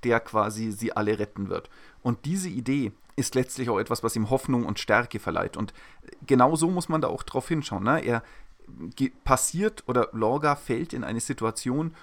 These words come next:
unendlichen Leids und unendlicher Schmerzen. Er wird als Junge, habe ich ja schon gesagt, misshandelt. Ähm, religiöse Schismata und Fanatismen sind natürlich auch einfach keine perfekte, ja,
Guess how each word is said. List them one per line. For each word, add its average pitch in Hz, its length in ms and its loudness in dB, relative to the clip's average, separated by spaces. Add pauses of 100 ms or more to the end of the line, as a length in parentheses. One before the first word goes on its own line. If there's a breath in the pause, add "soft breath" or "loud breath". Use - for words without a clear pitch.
(180 loud breath)
unendlichen 160 720 2
Leids 110 400 0
und 113 100 -6
unendlicher 131 540 -2
Schmerzen. 113 440 -2
Er 107 140 -2
wird 117 240 0
als - 380 -2
Junge, 135 560 2
habe 113 160 -2
ich 117 80 -2
ja 117 60 2
schon 117 120 0
gesagt, 113 340 0
misshandelt. 151 600 2 (400 loud breath)
Ähm, 120 500 4
religiöse 123 560 2
Schismata 139 440 0
und 110 160 4
Fanatismen 110 540 0
sind 107 120 -2
natürlich 110 260 -2
auch 113 60 -4
einfach 107 260 -4
keine 131 380 4 (240)
perfekte, 113 720 0 (140)
ja, 120 280 2